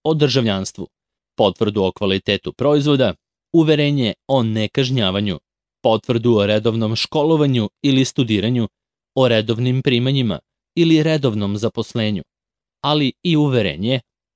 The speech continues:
o položenim ispitima, potvrdu o stanju na tekućem računu u banci, o neosuđivanosti ili o slobodnom bračnom stanju,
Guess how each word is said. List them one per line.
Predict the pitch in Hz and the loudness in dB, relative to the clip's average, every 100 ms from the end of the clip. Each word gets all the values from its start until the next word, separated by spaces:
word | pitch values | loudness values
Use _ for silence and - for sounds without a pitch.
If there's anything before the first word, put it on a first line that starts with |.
| - | 2
o | 120 120 _ | 2 2 _
položenim | 156 147 131 139 131 104 | 0 2 2 0 0 -2
ispitima, | 95 - 117 123 90 - _ _ _ _ | -2 -4 -2 -2 -2 -8 _ _ _ _
potvrdu | 127 110 123 117 107 | 0 2 0 -2 0
o | 92 | -2
stanju | - - 107 107 98 | -4 -4 -4 -4 -4
na | 101 101 | -6 -4
tekućem | - 110 120 - 107 | -6 -4 -4 -4 -4
računu | 92 - 127 120 120 - | -6 -4 -2 -2 -4 -4
u | |
banci, | 113 127 131 135 - - - _ _ _ _ _ | -4 -2 -2 -2 -6 -10 -10 _ _ _ _ _
o | 107 | -4
neosuđivanosti | 95 85 78 - 143 139 139 135 123 - 104 _ _ _ - | -4 -6 -6 0 0 2 2 2 0 -4 -6 _ _ _ -2
ili | 170 165 | 2 2
o | 156 | 0
slobodnom | - 143 127 117 110 107 | 0 2 2 0 0 -2
bračnom | 98 87 - 110 | -2 -4 -4 -4
stanju, | 101 117 110 107 | -4 -2 -2 -2